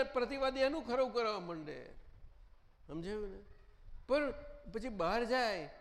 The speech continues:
એટલે વાદી જીતે કે "જો બહુ કરતો હતો ને આમ, હા બરોબર છે." અને વાદીના વકીલને "હું તો જીતું જ છું હંમેશા," કહે છે, "જીતું જ છું."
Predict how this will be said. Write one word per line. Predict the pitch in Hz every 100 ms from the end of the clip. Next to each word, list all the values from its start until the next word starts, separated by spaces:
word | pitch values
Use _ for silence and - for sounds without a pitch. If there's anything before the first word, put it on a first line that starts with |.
| - - -
એટલે | 202 185 202
વાદી | 185 170 180 233
જીતે | 202 226 240 233
કે | - 202
"જો | 160 214 214
બહુ | 170 214
કરતો | - 233 269
હતો | 254 269
ને | 240
આમ, | 185 190 165
હા | 160 165 147 127
બરોબર | 151 165 131 123
છે." | - - - - - - - - - - -
અને | 175 190
વાદીના | 156 175 339 247 226 202 -
વકીલને | 190 - 226 220 208 156 - - - _ _ -
"હું | 170
તો | 139
જીતું | 156 135 - 156
જ |
છું | - - 131
હંમેશા," | 117 120 110 127
કહે | 120 120
છે, | - - - - - - - - -
"જીતું | 269 285 - 180
જ | -
છું." | -